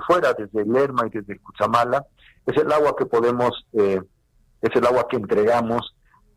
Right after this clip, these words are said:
a, a través de la red a las distintas colonias de nuestra ciudad, y es agua que tenemos que cuidar de tal manera que, además de sectorizar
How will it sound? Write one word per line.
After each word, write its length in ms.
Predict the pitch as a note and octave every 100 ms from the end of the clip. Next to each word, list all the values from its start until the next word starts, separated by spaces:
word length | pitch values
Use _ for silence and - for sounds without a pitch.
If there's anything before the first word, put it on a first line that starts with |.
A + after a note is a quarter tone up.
| _ _ _
a, 80 | - G2+ -
a 140 | G2 G2+
través 380 | G2+ G#2+ C3+
de 100 | B2
la 100 | A2+
red 360 | G#2+ A2+ A#2+ - -
a 100 | F2+
las 200 | F#2 F2+
distintas 480 | F2+ C3+ C3 B2 -
colonias 540 | - A#2 A#2 A2+ A2 G2
de 100 | F#2+
nuestra 340 | G2 - G2+
ciudad, 440 | - A2 A2 A#2 - _ - - _
y 100 | A#2+
es 120 | B2
agua 260 | C3 C3 C3
que 60 | A#2
tenemos 400 | - A#2 A#2+ A#2
que 120 | G#2+
cuidar 500 | - A2+ A2+ A2+ - _ _ _ _ -
de 80 | A#2
tal 200 | C3+ C#3
manera 440 | C3 C3 C3 B2
que, 200 | C3 B2+ A#2+
además 400 | A2 G#2+ A#2 B2
de 80 |
sectorizar 800 | A2+ A2+ B2 A2 G#2 A#2 A#2 A#2+